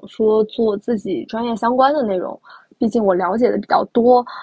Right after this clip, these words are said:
然后以后也想在这个行业从事相关的工作。而且我在前面也说到了，做这个播客肯定是，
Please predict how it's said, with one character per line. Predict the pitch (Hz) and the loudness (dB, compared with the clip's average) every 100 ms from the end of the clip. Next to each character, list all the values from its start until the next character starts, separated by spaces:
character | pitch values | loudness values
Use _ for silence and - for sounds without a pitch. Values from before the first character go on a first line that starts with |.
| - - | -16 -6
然 | 196 | -6
后 | 214 208 | -2 -2
以 | 190 | -2
后 | 196 - 233 | -4 0 2
也 | 208 220 | 2 -2
想 | - - - | -6 -10 -8
在 | 214 208 | -8 -6
这 | - 208 | -6 -4
个 | 196 | -4
行 | 202 202 190 | -4 -8 -4
业 | 262 233 | -4 -4
从 | - 202 202 | -8 -16 -10
事 | 240 | -10
相 | 254 262 | -8 -8
关 | 285 330 | -6 -6
的 | |
工 | 208 202 196 | -6 -6 -4
作。 | 208 - _ _ _ _ _ | -6 -6 _ _ _ _ _
而 | 226 | -8
且 | 233 233 | -4 -4
我 | - | -4
在 | 214 202 | -4 -6
前 | - 202 | -8 -8
面 | 247 | -6
也 | 190 | -8
说 | 190 240 262 | -8 -6 -6
到 | 269 - | -4 -6
了， | - _ _ _ | -8 _ _ _
做 | - 262 | -4 -2
这 | 254 | -2
个 | 226 | -4
播 | 226 247 | -2 -2
客 | 247 - 208 | -2 -10 -10
肯 | - - | -12 -10
定 | 262 254 | -8 -8
是， | - 214 196 | -8 -6 -4